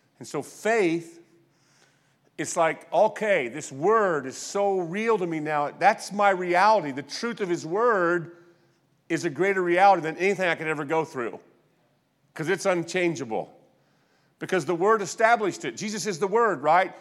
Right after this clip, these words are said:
He already accomplished everything that we never need to accomplish. And he's already been through everything we'll ever go through. So what he went through is greater than anything we'll ever go through.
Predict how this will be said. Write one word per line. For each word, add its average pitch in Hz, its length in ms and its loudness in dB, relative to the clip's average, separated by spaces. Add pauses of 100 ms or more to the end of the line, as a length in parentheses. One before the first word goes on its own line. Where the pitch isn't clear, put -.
(100)
He 240 120 0
already 240 260 4
accomplished 220 580 2
everything 233 320 0
that 208 60 -4
we 202 120 -4
never 214 280 0
need 214 200 -4
to 208 120 -4
accomplish. 208 520 -2
And 180 80 -10
he's 196 140 -4
already 220 220 2
been 214 200 -2
through 247 160 -2
everything 220 300 0
we'll 202 160 0
ever 196 180 0
go 226 220 2
through. 170 200 0
So 175 120 -2
what 202 160 2
he 214 100 -4
went 262 260 0
through 202 120 -4
is 160 100 -6
greater 208 220 2
than 190 100 0
anything 190 280 0
we'll 165 140 2
ever 156 160 0
go 202 200 2
through. 135 400 -6